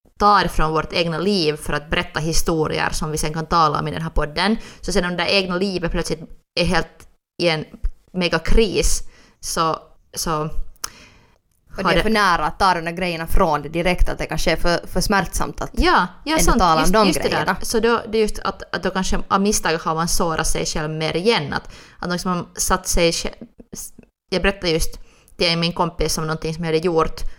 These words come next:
Speaker 1: som jag själv hade orsakat. Hon var så här, "Ah, du tände liksom eld på dig själv." Jag sa, <laughs> "Ja, jepp." Så kanske det har hänt ibland i den här podden. Att, att eftersom man inte har haft tillräckligt distans från sitt egna liv för att man har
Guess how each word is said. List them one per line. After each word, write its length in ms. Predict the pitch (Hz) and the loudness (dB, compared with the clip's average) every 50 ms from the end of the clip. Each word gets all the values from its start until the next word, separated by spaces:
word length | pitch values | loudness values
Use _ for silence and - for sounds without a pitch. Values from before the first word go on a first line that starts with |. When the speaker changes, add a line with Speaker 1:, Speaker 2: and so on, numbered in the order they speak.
| - _ _ | -12 _ _
Speaker 1:
som 160 | - - - | -8 -2 0
jag 120 | 170 170 - | 2 4 4
själv 280 | - 220 208 175 151 156 | 4 4 4 2 2 0
hade 200 | 170 147 143 - | -2 -2 -2 -2
orsakat. 640 | - 165 151 - - - - 156 - - - 165 | 0 2 2 2 2 0 -2 -4 -2 -4 -2 0
Hon 100 | - 185 | 0 0
var 80 | 170 160 | 0 -2
så 100 | - - | -2 -2
här, 220 | 175 - 294 320 | 0 2 4 4
"Ah, 40 | 294 | 4
du 100 | 214 214 | 4 2
tände 320 | 208 - 269 247 220 196 196 | 0 2 0 0 0 0 -2
liksom 280 | 185 190 - 220 208 - | -2 -2 -2 -4 -2 0
eld 280 | 233 220 196 - - - | 0 2 2 0 4 4
på 80 | - | 4
dig 160 | - - - | 4 4 0
själv." 240 | - - - - - - | -4 -4 -6 -6 -6 -6
Jag 140 | - 202 185 | -6 -4 -4
sa, 100 | - 180 | -4 -6
<laughs> 320 | 170 - - - 190 - | -8 -8 -8 2 4 6
"Ja, 100 | 254 240 | 6 6
jepp." 380 | 214 208 185 190 208 220 220 220 - - - - - - - - - | 4 2 -2 -2 -2 -2 0 2 4 2 2 2 -4 -8 -8 -8 -4
Så 120 | - - - - - - 247 - | -2 -2 -2 -2 0 2 4 6
kanske 240 | 208 202 202 - 233 | 6 6 6 6 6
det 260 | 220 247 - - - | 6 4 2 0 -2
har 160 | 220 214 208 196 | 2 2 2 2
hänt 300 | 226 269 254 233 233 - | 2 0 0 0 -2 0
ibland 300 | 175 175 170 165 165 156 | 0 2 2 2 2 0
i 20 | |
den 120 | 156 160 | -2 -2
här 100 | 175 185 | -4 -4
podden. 440 | 175 - - 175 - - - - 185 - - - - - - - - - - - | 2 2 4 2 2 0 -4 -6 -6 -6 -10 -12 -18 -20 -20 -20 -20 -20 -20 -6
Att, 340 | - 185 175 - - - - - _ - - | -4 -2 -2 -2 -4 -8 -12 -12 _ -8 -2
att 260 | - 175 175 185 - - - | -2 -2 -2 -2 -4 0 0
eftersom 320 | 190 - 190 185 - 196 | 2 2 2 2 2 2
man 60 | 185 | 0
inte 140 | 180 185 - | 0 0 2
har 100 | 208 208 | 2 4
haft 160 | 208 208 - - - - - - | 4 2 0 -4 -14 -20 -2 0
tillräckligt 480 | - 196 202 214 208 - 185 170 160 | 2 2 2 0 -2 -4 -6 -4 -2
distans 480 | - 190 - - - 202 196 190 185 - | 0 4 6 6 6 6 4 2 2 2
från 300 | - - 208 208 220 202 | 4 4 6 6 4 4
sitt 180 | 202 - - - | 2 0 -2 0
egna 260 | 156 151 156 151 147 | 0 0 0 2 2
liv 160 | 151 151 151 | 4 4 2
för 140 | 156 - 156 | 2 0 -2
att 80 | 156 - | -2 -2
man 120 | 160 151 | -4 -4
har 220 | 160 165 160 156 | -2 -2 -2 -2